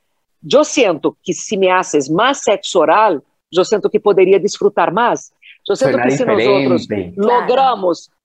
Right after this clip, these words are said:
Speaker 1: tocarnos o pasar más tiempo en los preliminares, yo siento que yo voy a poder disfrutar más y tú también. Entonces, una persona que no tenga un narcisismo, un ego demasiado inflado,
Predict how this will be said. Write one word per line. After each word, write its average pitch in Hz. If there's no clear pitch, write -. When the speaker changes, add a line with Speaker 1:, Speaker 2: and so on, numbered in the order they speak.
Speaker 1:
tocarnos 208
o 208
pasar 214
más 226
tiempo 320
en 220
los 202
preliminares, 185
yo 208
siento 226
que 214
yo 262
voy 247
a 220
poder 196
disfrutar 180
más 196
y 240
tú 220
también. 180
Entonces, 330
una 349
persona 202
que -
no 214
tenga 160
un 233
narcisismo, 196
un 214
ego 160
demasiado 190
inflado, 196